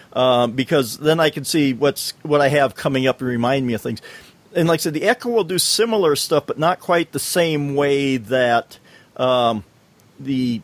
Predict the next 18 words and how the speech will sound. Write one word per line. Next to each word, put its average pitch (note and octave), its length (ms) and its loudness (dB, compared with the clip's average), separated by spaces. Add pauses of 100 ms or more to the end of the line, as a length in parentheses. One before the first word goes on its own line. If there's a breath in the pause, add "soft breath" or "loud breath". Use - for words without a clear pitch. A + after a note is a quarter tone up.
Google, C#3 480 2
and A3+ 100 -2
I A3 80 4
guess A3+ 220 0
that E3+ 260 0
they're F3 160 4
both D#3 580 -2
good C#3 200 0
in C3+ 80 -2
their B2 160 0
own B2 200 0
ways. A2+ 320 0 (300 loud breath)
On D3 260 0
the C3+ 320 2
Echo, D#3+ 340 2
I C#3 120 4
can C3+ 180 -4
swipe D3 600 -2